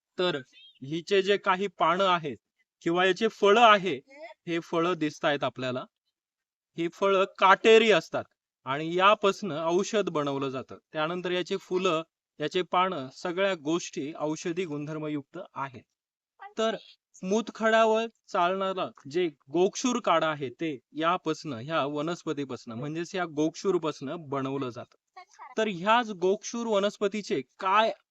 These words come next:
औषधी गुणधर्म आहेत, तेच आजच्या ह्या व्हिडिओमध्ये आपण जाणून घेणार. मूत्रविकारावर उपयोगी ठरतं.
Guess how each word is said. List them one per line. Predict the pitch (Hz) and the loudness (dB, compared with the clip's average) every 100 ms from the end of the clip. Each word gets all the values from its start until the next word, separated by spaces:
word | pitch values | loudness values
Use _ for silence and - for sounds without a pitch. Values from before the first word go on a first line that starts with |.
| - | -6
औषधी | 165 185 214 196 | -4 -2 -4 -6
गुणधर्म | 196 151 160 175 208 185 | -6 -6 -4 -2 -2 -2
आहेत, | 151 139 117 - | -4 -4 -10 -2
तेच | 185 180 - - | 0 0 -4 -4
आजच्या | 147 147 - | -2 -2 -2
ह्या | 156 156 | -2 -2
व्हिडिओमध्ये | 143 139 147 143 143 | -4 -4 -4 -4 -4
आपण | 156 151 131 214 190 | -4 -6 -8 -10 -10
जाणून | 143 139 131 131 | -8 -6 -6 -8
घेणार. | 110 123 160 | -10 -12 -8
मूत्रविकारावर | 202 240 220 208 208 202 202 185 180 | -6 -2 0 0 2 2 4 2 -2
उपयोगी | 196 151 151 151 | -4 -4 -4 -4
ठरतं. | 151 143 - | -6 -10 -14